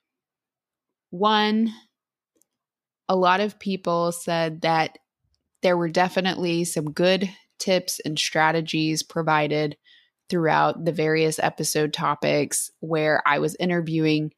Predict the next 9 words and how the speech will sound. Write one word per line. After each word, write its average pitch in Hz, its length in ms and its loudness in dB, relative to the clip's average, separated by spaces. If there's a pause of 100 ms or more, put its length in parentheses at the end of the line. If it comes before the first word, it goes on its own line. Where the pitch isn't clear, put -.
(100)
different 165 340 0
individuals. 151 800 -6 (1500)
There 185 480 4
was 170 320 -4
definitely 226 420 0
some 220 180 -2
individuals 175 680 -2
that - 180 -4
felt 170 380 2